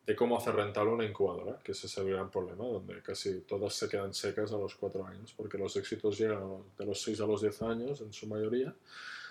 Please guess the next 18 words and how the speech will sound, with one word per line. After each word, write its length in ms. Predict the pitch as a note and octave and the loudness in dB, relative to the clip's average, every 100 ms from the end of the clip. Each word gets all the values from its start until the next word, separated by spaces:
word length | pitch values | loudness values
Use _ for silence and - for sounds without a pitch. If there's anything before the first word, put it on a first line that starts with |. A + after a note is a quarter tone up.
| - - | -16 -6
Entonces, 280 | G2+ F#2+ G#2 | -2 4 4
eh, 220 | G#2+ A2+ | 4 0
em, 140 | A2+ - | -2 0
eh, 180 | A2 G2 | -2 0
no 140 | G#2 G#2+ | 0 4
puedo 140 | A2+ | 4
explicar 320 | A2 B2 A2+ | 4 4 6
exactamente 640 | A2 - G#2+ A2+ A2 G#2+ G#2+ | 6 4 2 2 4 2 4
cómo, 360 | A2 A#2 B2 | 6 4 4
pero 380 | - A2 G#2 G2+ | 6 6 6 2
tenemos 380 | - G2+ G#2 G#2 | -2 0 0 2
nuestro 840 | G#2+ - - A2 G#2 G#2 G2+ G2+ G2 | 0 0 4 6 6 4 0 -2 0
business 340 | G#2 G#2+ G2+ | 0 0 0
model 420 | A2+ A2 A2 A2+ A#2 | 2 6 8 6 2
que 120 | G#2+ | -2
nos 180 | G2+ - | -4 -2
permite, 440 | G#2+ G2+ G2 G#2 | -2 -2 -2 -2
pues, 560 | G2+ G#2+ G2+ - - | 0 -2 -2 -8 -12